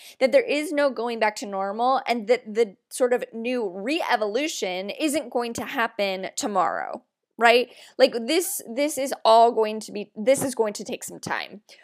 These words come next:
for us to truly dismantle, to truly crumble the things that don't work for us, and then to rebuild that. But what is happening right now is the calling and the longing in your heart to be a part of that. And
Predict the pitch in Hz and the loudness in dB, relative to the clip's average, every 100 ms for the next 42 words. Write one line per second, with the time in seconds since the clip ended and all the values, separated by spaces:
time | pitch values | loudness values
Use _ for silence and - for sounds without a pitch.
0 | _ - 254 233 220 - - 226 214 - | _ 4 6 6 4 -2 -6 -2 -2 -4
1 | - - 247 277 330 294 180 180 180 208 | -12 -6 -2 0 0 -2 -4 -4 -4 -6
2 | - 202 170 202 196 196 214 208 - 240 | -4 -4 -4 -2 -2 -2 -4 -6 -8 -4
3 | 277 302 254 - 202 185 185 220 226 220 | -2 -4 -6 -2 -2 4 4 4 2 -4
4 | 196 208 202 190 190 - - 262 285 247 | -8 -4 -2 -2 -4 -6 -2 0 2 2
5 | 214 - 226 214 240 285 233 233 - - | 2 0 -6 2 2 2 0 -2 -4 -2
6 | 185 160 208 - 220 214 202 202 - 202 | 0 0 -2 -4 -8 -6 -6 -8 -12 -12
7 | 180 180 - 220 214 147 98 - 214 - | -12 -10 -2 -2 0 -4 -6 0 0 0
8 | - - 247 320 302 320 - 269 262 277 | -20 -2 2 4 2 -2 2 2 2 -2
9 | 262 226 214 220 240 349 285 208 254 220 | 2 2 2 0 0 2 0 -2 -4 -6
10 | - 233 233 254 254 226 190 202 220 247 | -4 2 2 2 -2 -2 2 4 4 2
11 | 220 202 190 196 - 262 262 220 202 - | -6 -8 -6 -2 2 2 2 -4 -4 -4
12 | - 196 185 - 64 50 - _ _ _ | -2 0 0 -4 -10 -10 -12 _ _ _
13 | _ _ _ _ _ _ - - - - | _ _ _ _ _ _ -18 -18 -18 -10
14 | 339 262 | 0 0